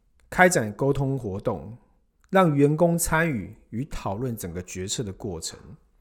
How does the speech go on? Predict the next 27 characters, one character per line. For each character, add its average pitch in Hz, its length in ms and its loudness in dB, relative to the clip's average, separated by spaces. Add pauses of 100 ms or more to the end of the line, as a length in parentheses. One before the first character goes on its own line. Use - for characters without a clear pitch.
(160)
第 190 60 8
三 170 240 6
个， 135 320 0
创 165 320 6
建 156 280 2
一 147 60 -4
个 135 140 0
支 151 320 -2
持 101 260 -2
跟 117 220 -4
鼓 92 200 -10
励 107 160 -6
变 104 240 -6
革 82 220 -10
的 80 260 -10 (200)
组 87 160 -10
织 - 140 -8
文 82 180 -6
化。 110 280 -6 (540)
这 - 140 0
三 180 200 6
点 139 160 -2
呢， 101 120 -4
是 151 200 0
我 92 220 -2
对 117 300 -4
于 95 280 -8